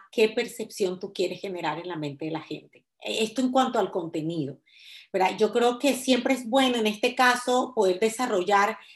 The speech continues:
qué es la marca del restaurante, pero también qué soy yo como marca personal. Y ver dónde se entrelazan. Se van a entrelazar primero, antes de que se queden como, "Ay, no, y si no",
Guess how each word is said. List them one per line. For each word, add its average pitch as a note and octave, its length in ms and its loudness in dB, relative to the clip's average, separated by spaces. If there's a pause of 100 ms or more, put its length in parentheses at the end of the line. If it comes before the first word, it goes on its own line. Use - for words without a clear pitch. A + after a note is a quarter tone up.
(200)
qué B3+ 140 4
es B3 100 2
la B3 120 4
marca B3 420 4
del A#3+ 120 2
restaurante, G#3 720 -2
pero G#3+ 200 -2
también F#3+ 480 -2
qué A3 100 0
soy G#3+ 280 -2
yo G3+ 200 0
como G3+ 220 -4
marca F3 340 -6
personal. D#3 640 -8 (760)
Y A3+ 180 -4
ver B3+ 300 6
dónde B3 340 2
se - 140 -4
entrelazan. F3+ 580 0
Se A#3+ 160 6
van B3 200 2
a C#4+ 40 2
entrelazar A#3 600 0 (160)
primero, E3+ 400 0
antes E3+ 260 -2
de A3+ 120 -4
que G#3+ 120 -2
se - 140 -12
queden G3 260 0
como, F#3+ 280 -2
"Ay, A#3 200 0
no, G#3+ 120 0
y G#3+ 80 -2
si F#3+ 180 -8
no", F3+ 220 -2